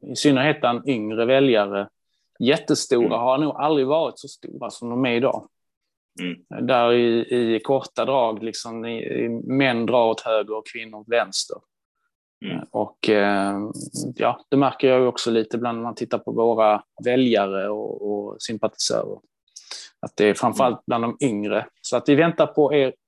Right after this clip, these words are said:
Speaker 1: unga kvinnor. Eh, ni behövs också. Eh, och, eh, och, och de vi har är ofta fantastiska i, i vårt parti.
Speaker 2: Mm. Ja. Nej, men
Speaker 1: Mm.
Speaker 2: ja, som du säger, det är, ja,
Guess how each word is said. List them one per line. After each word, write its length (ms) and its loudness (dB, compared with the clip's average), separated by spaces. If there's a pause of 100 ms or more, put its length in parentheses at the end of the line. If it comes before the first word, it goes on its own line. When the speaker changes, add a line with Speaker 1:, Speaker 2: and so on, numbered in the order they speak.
(120)
Speaker 1:
unga 200 -2
kvinnor. 440 -6 (260)
Eh, 360 -8
ni 160 -2
behövs 360 0
också. 380 -4 (300)
Eh, 440 -6
och, 420 -4
eh, 480 0 (280)
och, 320 0
och 80 6
de 160 6
vi 80 6
har 300 4
är 80 4
ofta 380 -2 (640)
fantastiska 840 -2
i, 260 0
i 40 2
vårt 180 -4
parti. 280 -10 (1080)
Speaker 2:
Mm. 140 -6 (1300)
Ja. 260 -2 (600)
Nej, 140 0
men 120 0
Speaker 1:
Mm. 60 8
Speaker 2:
ja, 200 8 (260)
som 100 -2
du 60 -2
säger, 280 0
det 320 2
är, 100 -4 (720)
ja, 260 -6